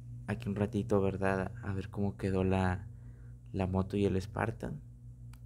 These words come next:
Que aquí tenemos es Frederick, uno de los compas del Master Chief, y el Serum, Esherum, el enemigo del Halo Infinite.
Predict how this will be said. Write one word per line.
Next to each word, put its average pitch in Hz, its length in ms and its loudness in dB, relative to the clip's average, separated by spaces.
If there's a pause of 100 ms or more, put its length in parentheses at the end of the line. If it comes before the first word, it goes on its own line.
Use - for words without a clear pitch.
Que - 120 -10
aquí - 140 -14
tenemos 98 380 2
es - 180 -8
Frederick, 120 480 4 (1200)
uno 110 100 0
de 104 60 4
los 104 120 4
compas 107 300 4
del 101 120 4
Master 101 320 2
Chief, 120 320 2 (100)
y 98 400 0 (160)
el - 240 -2
Serum, 95 400 0 (560)
Esherum, 117 500 2 (1080)
el 95 200 0
enemigo 92 520 6
del 90 340 2
Halo 95 240 4
Infinite. 87 600 -2